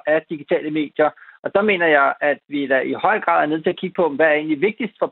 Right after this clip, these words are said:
børnene på det tidspunkt. Er det at blive stimuleret af digitale medier, eller er det at, at møde den virkelige verden med deres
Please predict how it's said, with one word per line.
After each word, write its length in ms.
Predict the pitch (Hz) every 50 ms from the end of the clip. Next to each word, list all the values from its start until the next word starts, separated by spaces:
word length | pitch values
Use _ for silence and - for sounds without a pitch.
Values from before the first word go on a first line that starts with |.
| -
børnene 300 | 170 170 170 175 180 180
på 80 | 160 156
det 120 | 170 165 - -
tidspunkt. 320 | 175 165 - 185 165 - -
Er 100 | 165 190
det 80 | 233 240 196
at 100 | - -
blive 240 | 175 170 170 165 - _ _ _ _
stimuleret 480 | - 185 165 165 170 180 180 175 180 170
af 200 | 165 156 156 156
digitale 420 | - 151 139 - - 202 208 214
medier, 360 | 202 180 160 160 - 180 170 - - - - - _
eller 160 | 151 151 147 135
er 100 | 135 120
det 80 | 127 - 147 143
at, 40 | - - _ _ _
at 120 | 156 147 147
møde 360 | 147 147 151 165 196 202 185
den 160 | 185 165 143
virkelige 320 | 156 170 175 190 196 170
verden 300 | 143 139 139 156 175 180
med 80 | 160 143
deres 180 | 147 143 139